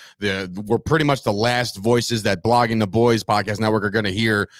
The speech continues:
before game time on Sunday. I mean, I'm sure we'll put out a bunch of stuff, uh, in between then and now,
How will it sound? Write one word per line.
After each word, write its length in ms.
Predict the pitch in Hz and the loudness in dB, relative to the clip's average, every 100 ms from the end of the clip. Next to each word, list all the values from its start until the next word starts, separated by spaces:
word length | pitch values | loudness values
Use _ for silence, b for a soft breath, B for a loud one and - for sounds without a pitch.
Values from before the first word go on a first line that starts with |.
| B | B
before 320 | 104 - 117 110 | -6 0 2 2
game 240 | 110 113 | -2 -4
time 240 | 110 110 | -2 0
on 160 | 104 110 | 2 0
Sunday. 560 | - 117 110 101 104 95 | -2 -2 0 0 0 0
I 60 | |
mean, 120 | 98 | -2
I'm 80 | 98 | -2
sure 220 | 92 107 | -2 -2
we'll 160 | 104 98 | 0 -2
put 220 | - 107 | -2 -2
out 160 | 101 101 | 0 0
a 60 | |
bunch 280 | 90 110 107 | 0 -2 -2
of 80 | 98 | -6
stuff, 280 | - 98 - b b b | -2 -2 -4 b b b
uh, 300 | 92 92 92 | 0 2 0
in 100 | 120 | 0
between 360 | 113 - 123 107 | -2 -2 -2 0
then 160 | 110 107 | 0 0
and 120 | 107 | 0
now, 300 | 113 107 | 0 0